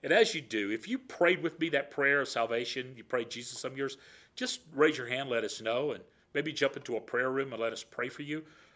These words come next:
Uh, and thank you again for your generosity. Keep giving that the gospel may go forward in power. This day of our internet providing this content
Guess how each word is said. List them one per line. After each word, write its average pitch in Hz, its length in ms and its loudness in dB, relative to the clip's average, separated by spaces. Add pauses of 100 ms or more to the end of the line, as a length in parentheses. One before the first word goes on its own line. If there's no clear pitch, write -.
(260)
Uh, 170 160 -4
and 165 160 0
thank 233 200 4
you 175 80 2
again 139 220 0
for 127 120 -4
your 107 120 -4
generosity. 95 760 -6
Keep 208 360 -2
giving 143 440 0
that 120 180 2
the 117 60 -4
gospel 147 520 0
may 127 160 -2
go 107 180 -2
forward 147 480 2 (320)
in 104 220 -8
power. 107 520 -2 (300)
This - 240 2
day 160 600 6
of 110 320 0
our 98 340 -6
internet 151 560 0 (260)
providing 139 520 2
this 139 140 -4
content 135 500 -2